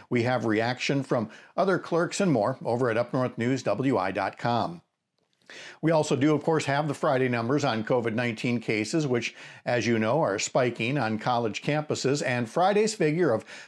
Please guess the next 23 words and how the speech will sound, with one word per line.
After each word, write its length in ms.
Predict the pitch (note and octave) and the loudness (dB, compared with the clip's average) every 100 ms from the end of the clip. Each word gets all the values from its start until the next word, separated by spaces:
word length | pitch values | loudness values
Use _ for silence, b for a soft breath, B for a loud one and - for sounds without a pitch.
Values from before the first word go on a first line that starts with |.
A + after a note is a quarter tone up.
| _ | _
thirteen 460 | F#3+ G3+ - G3+ | -2 0 0 2
hundred 340 | E3 F#3 E3+ C#3+ | 2 2 2 2
sixty-nine 640 | - F3+ - D3 D3+ D#3+ C3+ | 0 -2 0 0 2 0 0
cases 500 | D#3+ D#3 D3+ F3+ E3 | 0 0 2 0 2
is 220 | C3 A#2 | 0 0
the 240 | A#2+ A#2 | 0 -2
third 380 | A#2 F3 G3+ G#3 | -2 0 2 0
highest 440 | E3 F3 E3+ D#3+ - | 0 0 2 0 -2
ever 400 | E3+ G3+ D#3 G#2 B B B | 0 2 2 0 B B B
for 200 | - C3 | -2 0
a 120 | A2 B2 | 0 -2
new 380 | C#3 D3 G3 G#3 | 0 2 4 4
number 420 | D#3+ E3 F3 F3+ | 2 0 2 2
of 240 | F3 A#2 G#2 | 2 -2 0
daily 340 | C3 D3+ F3 | 2 2 2
infections 600 | F3 - C3+ A2+ D3+ B2 | 0 0 0 0 -2 0
in 160 | B2+ B2 | 0 0
the 80 | A#2 | -2
state. 420 | - D3+ G2+ G2+ | -2 0 0 -2
The 80 | G#2+ | -2
death 300 | A2+ C#3 - | 0 0 0
toll 300 | D#3+ C#3 B2 | 0 2 2
is 160 | G2+ | -2